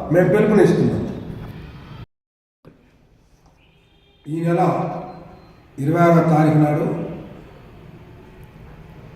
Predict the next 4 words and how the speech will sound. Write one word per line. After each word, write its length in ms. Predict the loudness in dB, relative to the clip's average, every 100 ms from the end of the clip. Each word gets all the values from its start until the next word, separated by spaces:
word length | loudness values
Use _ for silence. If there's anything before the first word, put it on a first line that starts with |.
| -20 -20 -20 -20 -10 2
దేశవ్యాప్తంగా 840 | 4 6 6 6 2 2 4 2 2 -4 -8 -12 -16 -20 -20 -20 -20 -20 -20 -20 -4 2
నరేంద్ర 360 | 6 6 6 8
మోడీ 180 | 6
గారి 300 | 8 6 4